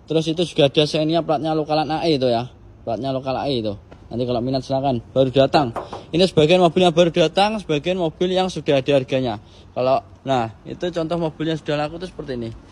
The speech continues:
Sudah, pastinya sudah keluar, sudah diambil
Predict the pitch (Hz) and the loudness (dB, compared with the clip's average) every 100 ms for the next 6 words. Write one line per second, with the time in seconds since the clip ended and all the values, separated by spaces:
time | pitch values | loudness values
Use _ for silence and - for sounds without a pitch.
0 | - - - - - 123 - 120 120 123 | -20 -20 -20 -20 -12 -6 0 2 2 0
1 | 120 143 143 143 147 - 135 127 131 127 | 0 -2 0 -2 -2 0 -2 0 -2 2
2 | 135 147 - - - - - - 131 127 | 0 0 -8 -20 -20 -20 -14 -10 0 0
3 | 117 131 131 127 117 123 123 139 143 135 | 2 0 2 0 -2 -2 0 4 4 4